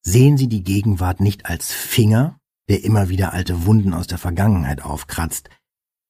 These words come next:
Sehen Sie die Gegenwart als Finger, der heilende Salbe auf alte Wunden streichen kann, aber nicht muss. Joschka Breitner entschleunigt auf der Überholspur. Achtsamkeit für Führungskräfte.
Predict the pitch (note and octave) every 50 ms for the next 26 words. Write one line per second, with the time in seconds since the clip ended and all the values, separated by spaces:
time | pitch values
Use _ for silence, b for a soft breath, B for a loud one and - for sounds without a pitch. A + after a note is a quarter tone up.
0 | _ _ _ - - G2 G2+ C3 E3+ G3 G3+ F3+ F#3 D#3 E3 C#3+ B2 B2+ B2 A#2+
1 | B2 A#2+ G#2+ A2 A2 G#2+ - G#2+ G#2+ G#2 - - - - A#2 A2 A2 G#2+ G#2 G#2
2 | G#2+ _ _ _ _ _ _ _ - G#2 G2+ - - C3 D#3 F3 F#3 F3+ F3+ F3
3 | D#3+ D3 A2+ G2+ F#2 F#2+ G2+ G2 F#2 G2+ G#2 A2 - _ _ _ _ - A2+ G#2+
4 | - - G2+ G#2 G#2+ - G#2+ F#2+ F#2+ G2 F#2+ F2+ C#2 F#2+ G#2 G2 - - B2+ E3
5 | G3+ G3 - E2 E2 - C#2 C2+ D2 C#2+ - _ _ _ _ _ _ _ _ _
6 | _ _ _ _ _ _ _ B2 A2 A#2 C#3 C#3+ - - - G#2 D#2 - - -
7 | - _ _ _ _ _ _ _ _ _ _ _ _ _ _ _ _ _ _ _
8 | _ _ _ _ _ _ _ _ _ _ _ _ _ _ B2 A2+ G2+ - - G2
9 | F2+ E2 D#2+ F2+ G#2+ A#2+ - C3 A#2+ A#2 A#2+ A2+ _ _ _ _ _ _ B2 C3+
10 | C3+ - - D#3+ E3+ F3 F3 E3+ - - B2 A#2+ - B2 A2+ C3 D#3 D#3 C3+ -
11 | F#2 E2+ - - - D#2+ C#2+ C#2 C#2 - _ _ _ _ _ _ _ _ - F#2
12 | F2+ - - - F#2 F2+ F2+ - F2 E2 E2 E2 - _ _ _ _ _ _ _
13 | _ _ - D3+ D3 - - C3+ F2 C#2+ C#2+ - - _ - D#2+ D#2+ - - D2+
14 | C2+ C2+ C2+